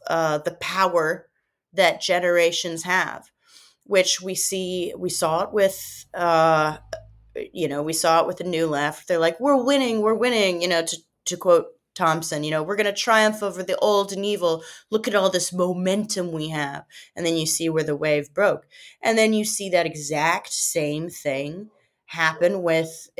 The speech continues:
you know, history. I hate the whole "history repeats itself." No, there are new things. Shut up. But you saw the exact same mistake made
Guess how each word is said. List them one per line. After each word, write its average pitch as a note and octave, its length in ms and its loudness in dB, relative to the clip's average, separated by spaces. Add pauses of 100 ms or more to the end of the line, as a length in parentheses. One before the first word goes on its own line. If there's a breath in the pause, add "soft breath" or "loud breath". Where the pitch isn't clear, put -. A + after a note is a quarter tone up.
(140)
you D#3+ 200 -4
know, C#3+ 220 -6
history. D#3 400 -8
I F3 260 0
hate G#3 240 -2
the D#3+ 60 -6
whole C#3+ 260 -4
"history F#3+ 380 -6
repeats E3+ 300 -8
itself." D3+ 340 -2
No, G#3 180 0
there G3 200 2
are F3 140 2
new E3+ 180 0
things. C#3+ 320 -2
Shut D3+ 200 -2
up. C3+ 240 -4 (460 loud breath)
But G#3+ 360 4 (160)
you G3+ 160 -12
saw G#3 220 -2
the G#3+ 80 -2
exact F#3 380 -2
same E3+ 320 -4
mistake D3+ 640 -4
made D3+ 520 -6